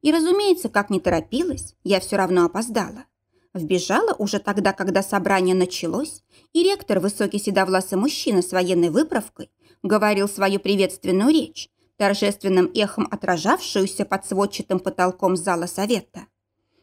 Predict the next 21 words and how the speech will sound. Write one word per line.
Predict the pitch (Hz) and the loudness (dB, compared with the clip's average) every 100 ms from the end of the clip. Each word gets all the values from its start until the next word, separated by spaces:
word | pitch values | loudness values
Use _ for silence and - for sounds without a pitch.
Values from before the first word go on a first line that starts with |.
| _ - | _ -2
Деревянные | 240 330 453 254 175 | 2 2 4 4 4
панели | 175 170 254 349 | 2 4 4 2
и | 277 | 0
цветные | 233 196 196 208 196 | -4 -4 -2 0 2
витражи | 190 196 196 202 196 | 0 0 0 0 -2
придавали | 190 185 185 196 190 | 2 2 2 0 0
огромному | 196 180 190 190 185 | -2 0 2 4 2
помещению | 185 180 185 - 214 190 180 185 | 2 2 2 0 0 2 2 0
излишнюю, | 156 240 320 - 175 - _ _ | 0 0 0 -4 -6 -8 _ _
на | 202 196 | 0 2
мой | 190 190 | 2 2
взгляд, | 185 180 175 | 0 0 -2
помпезность. | 196 226 262 175 - - - _ _ _ _ _ - | -2 -2 0 -2 -2 -8 -10 _ _ _ _ _ -12
Сразу | - 196 190 190 | -2 0 0 -2
вспомнились | - - 202 196 190 - | -4 0 2 2 0 0
легенды | 190 175 196 185 | 0 2 2 2
про | 185 180 | 0 0
рыцарей | 185 185 - 185 | 0 0 -2 -2
и | - | -2
прекрасных | - 196 196 175 - 330 | -4 -4 -4 -4 -2 -2
дам. | 220 226 254 | -2 -2 -6